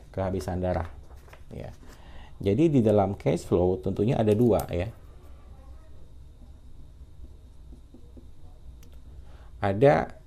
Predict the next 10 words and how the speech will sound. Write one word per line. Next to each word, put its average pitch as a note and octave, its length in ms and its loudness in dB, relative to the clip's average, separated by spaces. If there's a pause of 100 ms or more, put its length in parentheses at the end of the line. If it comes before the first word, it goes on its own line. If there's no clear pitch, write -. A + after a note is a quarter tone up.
(260)
uang A2 320 6
masuk F#2+ 480 -2
ya, B2 240 0 (240)
yang G2 240 -2
disebut G2+ 400 -4
sebagai G2+ 320 2
inflow. F#2+ 640 2 (1800)
Ini G2 240 -4
uang F2+ 400 -2
masuk. - 480 -4